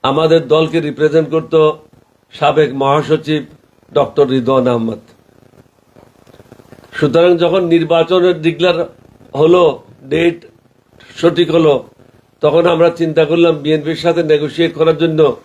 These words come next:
মহাসচিবের নেতৃত্বে একটা টিম করে দেওয়া উচিত। সাত সদস্যের একটা টিম করে দেওয়া হলো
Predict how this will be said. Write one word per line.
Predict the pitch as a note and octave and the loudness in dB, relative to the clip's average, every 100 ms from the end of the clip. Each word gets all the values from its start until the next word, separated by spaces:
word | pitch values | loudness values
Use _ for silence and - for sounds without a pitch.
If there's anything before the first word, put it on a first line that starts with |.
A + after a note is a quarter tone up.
| _ _ _ _ _ _ A2+ | _ _ _ _ _ _ 0
মহাসচিবের | C#3+ D#3+ E3+ E3+ D#3 E3 D#3+ | 2 2 2 0 -2 0 0
নেতৃত্বে | D3 D3 D#3 D#3 - | 2 0 -2 -6 0
একটা | D#3+ - D#3 F#3+ - _ _ _ _ _ _ _ _ _ _ _ - - - - - - | -2 0 -2 -2 -6 _ _ _ _ _ _ _ _ _ _ _ -20 -20 -20 -20 -20 -2
টিম | E3+ E3+ | 0 2
করে | - E3+ | 4 2
দেওয়া | E3 D#3 C#3 | 4 2 2
উচিত। | B2 B2 A#2 _ - - _ _ _ _ _ _ - | -2 -8 -10 _ -20 -20 _ _ _ _ _ _ -12
সাত | - F3 | -2 -2
সদস্যের | - F3+ E3 E3 F#3+ F3+ | 0 -2 2 0 2 0
একটা | E3+ E3 | 0 -2
টিম | - D#3+ D3+ | -2 -2 -2
করে | D#3 D#3+ | 0 2
দেওয়া | D3+ C3+ A#2+ | 2 2 0
হলো | A#2 G#2+ | -2 -6